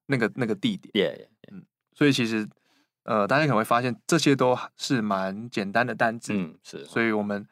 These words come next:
Speaker 1: 可以很，应该大部分都背过，所以我们
Speaker 2: 对。
Speaker 1: 大概教你们怎么念，应该就会是一个很好用的句型。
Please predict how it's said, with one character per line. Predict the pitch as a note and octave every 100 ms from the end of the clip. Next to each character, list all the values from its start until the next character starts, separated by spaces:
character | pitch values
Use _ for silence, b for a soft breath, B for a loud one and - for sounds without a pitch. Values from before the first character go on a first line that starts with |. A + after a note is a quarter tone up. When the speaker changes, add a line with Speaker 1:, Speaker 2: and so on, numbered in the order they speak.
| _ _ _ _
Speaker 1:
可 | B2+
以 | A#2
很， | A2 G2+ A2 - _ _ _ -
应 | D3+
该 | E3
大 | D#3+
部 | D3
分 | C3+ A#2
都 | A2
背 | G2 -
过， | A#2 - _
所 | B2+
以 | A#2
我 |
们 | G2+ G2+
Speaker 2:
对。 | -
Speaker 1:
大 | B2+
概 | C3 A#2+
教 | A#2+ A2+
你 | G2+
们 | F#2
怎 | F#2+
么 | F#2
念， | A2 A2+ -
应 | A2
该 | A2 G#2+
就 | A2+
会 | G#2+
是 | G#2 - G2
一 | F#2+
个 | G#2+ -
很 | - B2+
好 | G#2
用 | A2 G#2
的 | G2
句 | - G#2+
型。 | - -